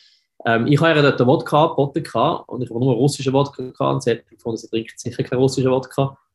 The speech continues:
Und dann habe ich gesagt, ja gut, was gibt's denn eigentlich für ukrainische? Und es gibt also ukrainische Wodkas, äh, nicht so, dass es keine gibt, aber man kennt die halt nicht so gut. Und wir haben dann gesagt, ja weißt du, komm, wir machen noch einen, äh, einen Wodka für die Ukraine, wo wir pro Flasche mal verkaufen, äh, je nach Land zwischen fünf und zehn Franken spenden,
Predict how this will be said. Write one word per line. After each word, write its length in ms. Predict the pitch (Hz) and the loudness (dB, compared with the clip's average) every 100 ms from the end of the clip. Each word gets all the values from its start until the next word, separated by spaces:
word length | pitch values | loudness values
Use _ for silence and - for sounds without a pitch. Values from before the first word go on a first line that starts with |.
| _ _ _ _ | _ _ _ _
Und 100 | 113 | -2
dann 100 | 120 | 0
habe 160 | 120 113 | 0 0
ich 60 | |
gesagt, 140 | 120 117 | -2 0
ja 80 | |
gut, 120 | 135 135 | 0 0
was 140 | - | -4
gibt's 200 | 135 - | -4 0
denn 100 | 127 | 0
eigentlich 180 | 117 - | 0 -2
für 320 | 123 110 110 | -4 -4 -4
ukrainische? 580 | 110 - 117 165 175 147 | -8 0 2 4 4 2
Und 80 | 120 | 0
es 160 | - | 0
gibt 140 | 196 214 | 0 2
also 160 | 165 | 2
ukrainische 540 | 196 180 156 170 165 165 | 0 -2 -4 -4 -2 -2
Wodkas, 600 | 180 - 208 233 - - | -4 -4 -4 -4 -8 -10
äh, 180 | - - | -10 -6
nicht 140 | 147 | -4
so, 80 | 147 | -2
dass 120 | 156 | -4
es 60 | - | -6
keine 300 | - 143 165 | -2 -2 2
gibt, 140 | 165 147 | 2 0
aber 80 | 117 | -4
man 140 | 110 | -8
kennt 260 | 110 117 139 | -8 -4 -2
die 80 | |
halt 120 | 120 123 | -2 -2
nicht 140 | 127 | -6
so 100 | 135 | -2
gut. 240 | 147 175 - _ _ _ _ | 0 -2 -6 _ _ _ _
Und 140 | - 131 | -2 2
wir 100 | 160 | 2
haben 140 | 170 | 2
dann 80 | 165 | 0
gesagt, 200 | 151 139 | 2 2
ja 80 | 135 | 4
weißt 160 | 151 | 4
du, 120 | 151 151 | 2 2
komm, 100 | 156 | 0
wir 60 | |
machen 160 | 147 131 | 0 -2
noch 100 | 123 | -2
einen, 240 | 127 123 113 | -2 -4 -6
äh, 160 | 120 | -6
einen 120 | - 120 | -4 -2
Wodka 280 | 127 - | -4 -6
für 280 | - 156 160 | 0 4 4
die 80 | 151 | 2
Ukraine, 540 | 143 - 107 107 110 - _ _ _ _ - | -2 -4 -4 -4 -8 -14 _ _ _ _ 2
wo 100 | 127 | 4
wir 140 | 131 | 4
pro 140 | 127 120 | 0 0
Flasche 360 | 127 147 151 | 2 2 0
mal 100 | 127 | -2
verkaufen, 540 | 117 120 117 135 - 127 | -2 0 0 0 0 0
äh, 400 | 127 117 117 113 _ | 2 0 -2 -4 _
je 160 | 127 131 | -2 -2
nach 160 | 127 | -2
Land 420 | 117 120 139 - | 0 2 0 -4
zwischen 260 | - 120 - | -6 -6 -4
fünf 220 | 120 123 | -2 -2
und 140 | 120 - | -2 -2
zehn 180 | 117 | -2
Franken 340 | 110 117 135 - | -2 -4 -4 -10
spenden, 460 | - 120 127 139 | -2 0 2 0